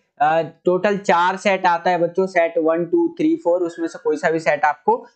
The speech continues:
मिल सकता है। मैंने यहाँ पर आपके लिए set one दिखा रखा है। ठीक है, और ये इस तरह से कोड number लिखा हुआ है, हर एक question paper पे आपका code number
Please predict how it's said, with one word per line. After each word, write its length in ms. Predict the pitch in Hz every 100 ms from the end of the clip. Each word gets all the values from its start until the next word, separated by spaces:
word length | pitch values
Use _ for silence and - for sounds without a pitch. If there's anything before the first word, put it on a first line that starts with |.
| _
मिल 180 | 175 202
सकता 340 | 185 131 - 131
है। 100 | 143
मैंने 200 | 160 165
यहाँ 140 | 156
पर 140 | 151
आपके 240 | 151 147 160
लिए 120 | 185
set 300 | 185 147 143
one 240 | 151 185
दिखा 300 | 170 135 131
रखा 260 | 113 101 104
है। 60 | 104
ठीक 180 | 175
है, 160 | 233 240 _ _ -
और 300 | 156 175 180
ये 320 | 180 190 208
इस 300 | 208 185 180
तरह 140 | 190 190
से 120 | 196
कोड 320 | - 190 190
number 240 | 185 185
लिखा 260 | 180 180 190
हुआ 240 | 175 175
है, 180 | 180 196 156
हर 140 | 151
एक 260 | 190 190 -
question 300 | 175 - 185
paper 320 | 180 165 170
पे 120 | 175
आपका 280 | 160 - 175
code 380 | 170 156 156 156
number 260 | 151 165